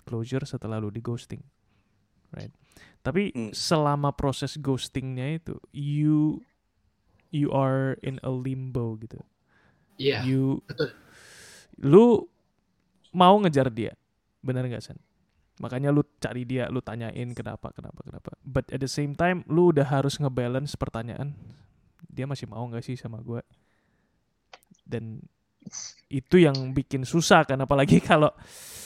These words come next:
Speaker 1: I mean, ini in-, another thing ya, kalau misalnya sampai ditarik ulur, that's gonna be worse than di ghost sama sekali.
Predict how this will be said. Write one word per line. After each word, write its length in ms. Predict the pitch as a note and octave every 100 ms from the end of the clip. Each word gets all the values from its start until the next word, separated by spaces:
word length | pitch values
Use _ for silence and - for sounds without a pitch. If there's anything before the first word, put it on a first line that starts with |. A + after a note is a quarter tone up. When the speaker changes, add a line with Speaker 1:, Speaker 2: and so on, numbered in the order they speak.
| -
Speaker 1:
I 100 | -
mean, 200 | F#3+ G3+
ini 260 | E3+ F3+ G3
in-, 160 | F3+ -
another 340 | E3+ E3 E3+
thing 300 | D3+ F#3+ D#3+
ya, 160 | B2 C3
kalau 160 | C3
misalnya 240 | B2+ C#3+ C3+
sampai 240 | C3 B2+
ditarik 340 | B2 B2 A#2+ -
ulur, 380 | B2 A#2+ D#3+ -
that's 420 | D#3+ D3+ E3+ -
gonna 220 | - C3+ A#2
be 320 | A#2+ A2+ - _ _ _ _ _ _ _ -
worse 760 | C3 D3 C#3 - - - - - _
than 420 | - A#2 A2 A2 -
di 220 | - C3 B2
ghost 360 | B2+ B2 -
sama 280 | - A#2+ A#2+
sekali. 400 | - G#2+ A2